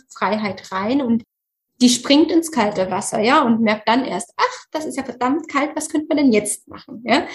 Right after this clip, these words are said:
Also das ist halt wirklich so, äh, und glaub mir, ich kenne diese, äh, wunderbaren Dialoge in meinem Kopf auch, ja. Ich hab mir letztes Jahr im April, Mai hier auf Mallorca ein Haus angeguckt.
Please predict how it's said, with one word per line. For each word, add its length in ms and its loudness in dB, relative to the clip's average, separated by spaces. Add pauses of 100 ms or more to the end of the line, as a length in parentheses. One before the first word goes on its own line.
(320)
Also 220 2
das 180 2
ist 280 -2
halt 140 0
wirklich 180 -2
so, 60 -2
äh, 260 0
und 140 -6
glaub 240 2
mir, 100 -2
ich 260 -8 (140)
kenne 240 4
diese, 460 -2
äh, 280 -6
wunderbaren 500 2
Dialoge 480 0
in 60 0
meinem 180 -4
Kopf 240 -8
auch, 300 -2
ja. 220 -4 (1000)
Ich 140 -8
hab 200 -6 (220)
mir 140 2
letztes 480 -6
Jahr 420 -4
im 280 -2
April, 380 -2
Mai 240 0
hier 260 0
auf 120 -6
Mallorca 400 -4
ein 200 -4
Haus 220 -2
angeguckt. 580 -8